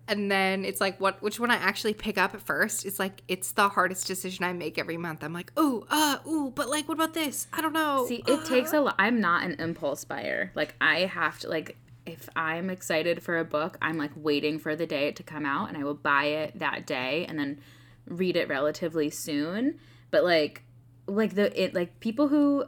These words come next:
Speaker 2: are in charge of coming up with, like, the blurb on a book, like, they probably
Speaker 1: They have to
Speaker 2: hate,
Speaker 1: work really
Speaker 2: they have to
Speaker 1: hard for
Speaker 2: work
Speaker 1: you.
Speaker 2: really hard for me because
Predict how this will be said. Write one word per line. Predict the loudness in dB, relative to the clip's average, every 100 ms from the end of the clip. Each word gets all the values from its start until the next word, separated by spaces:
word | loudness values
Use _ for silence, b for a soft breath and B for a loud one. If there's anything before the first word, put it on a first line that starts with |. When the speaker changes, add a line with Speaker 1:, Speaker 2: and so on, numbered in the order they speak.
| 0
Speaker 2:
are | 2
in | 2
charge | 2 4 4 4 0
of | -6
coming | -4 -4 -2
up | -4 -6 -10 -8
with, | -4
like, | -4 -4
the | -4
blurb | -2 2 4 4 0 -2
on | -4 -4
a |
book, | 0 0 0 -4 -12 b b b b b -20 -14 -4
like, | -4 -4 -2
they | 4 6 6 4 2 0 -6 -20 -20 -20 -20 -20 -20 -20 -2
probably | 0 2 4
Speaker 1:
They | 4
have |
to | 4
Speaker 2:
hate, | 0
Speaker 1:
work | 2
really | -2 0
Speaker 2:
they | 4
have | 4
to | 6
Speaker 1:
hard |
for | 4
Speaker 2:
work | 2
Speaker 1:
you. | 2
Speaker 2:
really | 2 4 2
hard | 0 -2
for | -4 -6
me | -4 -6
because | -10 -4 -2 -2 -4